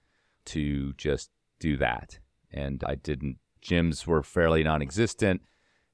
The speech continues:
and you just, yeah, I just had that lifestyle to be able to be, stay fit because I was climbing, and also live on,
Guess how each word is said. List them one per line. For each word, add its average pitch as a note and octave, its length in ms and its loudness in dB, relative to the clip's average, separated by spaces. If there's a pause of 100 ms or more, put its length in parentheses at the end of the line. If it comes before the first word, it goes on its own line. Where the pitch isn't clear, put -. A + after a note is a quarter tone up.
(140)
and D2+ 220 0
you D2+ 100 0
just, - 340 -4
yeah, F2+ 160 4
I E2+ 120 2
just E2+ 240 -2
had F2+ 240 0
that E2+ 180 2
lifestyle D2 460 0
to C#2 80 -4
be D2+ 100 -4
able C#2 180 -2
to C#2 140 -4 (240)
be, D2 380 -4 (160)
stay - 260 0
fit - 320 -2
because D2 260 -8
I D2 60 -2
was C#2 140 -4
climbing, C#2 500 -4
and B2+ 100 0
also D3 320 4
live G#2 320 6
on, F2+ 300 4